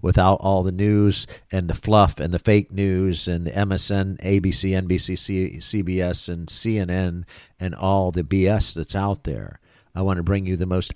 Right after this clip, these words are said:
accurate information I possibly and humanly can, uh, and I have an obsession for doing that. Uh, I have a quest for the truth. The truth shall set you free, and, and you better darn well believe, folks, as a Christian, as a human being, as a, as a lover of Jesus Christ,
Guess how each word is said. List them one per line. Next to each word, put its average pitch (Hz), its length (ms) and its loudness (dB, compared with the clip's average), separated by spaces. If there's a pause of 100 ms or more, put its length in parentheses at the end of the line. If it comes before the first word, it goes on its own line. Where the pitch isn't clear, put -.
(120)
accurate 113 420 0
information 95 580 -4
I 85 100 -4 (100)
possibly 101 600 -2
and 90 80 -2
humanly 87 400 -2
can, 85 520 -4 (400)
uh, 82 340 -2
and 87 140 -4
I 85 60 -2
have 101 200 0
an 87 140 -4
obsession 95 720 -8
for 87 160 -12
doing 92 500 -2
that. 76 400 -8 (340)
Uh, 78 240 -2
I 87 120 -4
have 85 240 0
a 80 80 -2
quest - 640 0
for 90 240 0
the 69 100 -4
truth. - 640 -2 (380)
The 95 80 -4
truth 127 240 6
shall 110 280 4
set - 280 0
you 101 100 2
free, 101 480 0 (260)
and, 90 320 -4
and 87 240 -6
you 104 140 -2
better 98 300 -2
darn 98 340 -4
well 101 200 -4
believe, 95 360 -4
folks, - 480 -6
as 87 320 -6
a 87 140 -6
Christian, 101 420 -6
as 90 240 -6
a 90 60 -8
human 92 320 -8
being, 92 260 -6
as 87 180 -6
a, 87 140 -10
as 87 180 -4
a 85 40 -8
lover 90 300 -2
of 82 40 -6
Jesus 87 380 -8
Christ, 87 400 -6